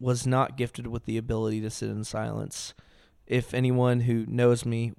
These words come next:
will tell you that I cannot sit down and stay still and just not talk. Like, I, I will look over, I'll be like, "Okay, come on,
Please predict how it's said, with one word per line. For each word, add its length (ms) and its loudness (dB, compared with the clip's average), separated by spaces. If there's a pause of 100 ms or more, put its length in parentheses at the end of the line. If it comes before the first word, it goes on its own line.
(120)
will 180 -2
tell 260 6
you 320 2 (280)
that 160 -2
I 60 -2
cannot 580 0
sit 260 -2
down 340 -2
and 180 -4
stay 320 -4
still 640 2 (360)
and 120 0
just 200 -2
not 220 0
talk. 320 2
Like, 200 -4
I, 260 4
I 120 4
will 200 -2
look 200 -2
over, 200 4
I'll 60 2
be 120 -2
like, 320 -4 (480)
"Okay, 300 0
come 200 2
on, 240 4